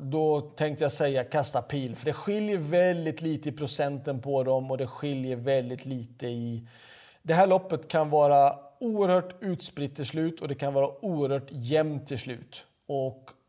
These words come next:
eh, jag har svårt. Jag skulle vilja ha med tolv Klacknova och femton Alfa Lina möjligtvis i såna fall.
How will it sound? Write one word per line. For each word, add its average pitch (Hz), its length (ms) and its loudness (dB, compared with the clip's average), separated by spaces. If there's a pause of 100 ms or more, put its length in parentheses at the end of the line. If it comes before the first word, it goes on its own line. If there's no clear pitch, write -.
(160)
eh, 123 580 0
jag 151 260 2 (380)
har 139 360 2
svårt. 143 400 -2
Jag 143 100 -2
skulle 175 140 -4
vilja 170 100 6
ha 170 40 6
med 156 200 0
tolv 170 320 2
Klacknova 139 800 2
och - 160 -4
femton 131 480 -4
Alfa 135 360 2
Lina 135 380 -2
möjligtvis 131 500 -4
i 135 60 -8
såna 117 280 -6
fall. 156 280 2